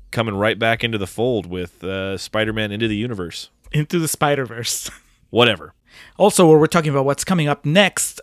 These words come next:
Speaker 2: I had the pleasure of guesting once again on Beyond the Box Set,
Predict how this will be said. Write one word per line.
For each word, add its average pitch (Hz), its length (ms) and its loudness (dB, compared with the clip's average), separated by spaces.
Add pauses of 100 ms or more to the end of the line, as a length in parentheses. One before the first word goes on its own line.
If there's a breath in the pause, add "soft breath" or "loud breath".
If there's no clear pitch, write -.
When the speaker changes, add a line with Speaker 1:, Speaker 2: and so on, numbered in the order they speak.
Speaker 2:
I 147 520 2
had 147 400 -2 (160)
the 135 340 -2
pleasure 147 580 -2 (440 loud breath)
of 127 240 -6
guesting 139 440 -2
once 151 240 -2
again 143 400 -2
on 135 240 -4
Beyond 139 340 -4
the 120 60 -8
Box 135 300 -4
Set, 123 280 -8